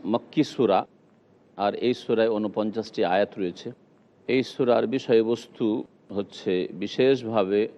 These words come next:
আখিরাত, আর তার সাথে আল্লাহ পাকের তৌহিদের কথা উল্লেখ করা হয়েছে, আল্লাহ পাকের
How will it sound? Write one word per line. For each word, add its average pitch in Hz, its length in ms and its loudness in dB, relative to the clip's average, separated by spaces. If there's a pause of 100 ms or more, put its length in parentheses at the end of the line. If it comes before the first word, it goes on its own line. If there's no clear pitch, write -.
(120)
আখিরাত, 92 520 0 (640)
আর 107 200 2
তার 117 260 2
সাথে 120 480 -4
আল্লাহ 104 220 4
পাকের 107 280 -4
তৌহিদের 98 560 -2
কথা 98 300 -2
উল্লেখ 95 360 0
করা 95 200 0
হয়েছে, 85 360 -6 (1040)
আল্লাহ 95 320 0
পাকের 87 340 -6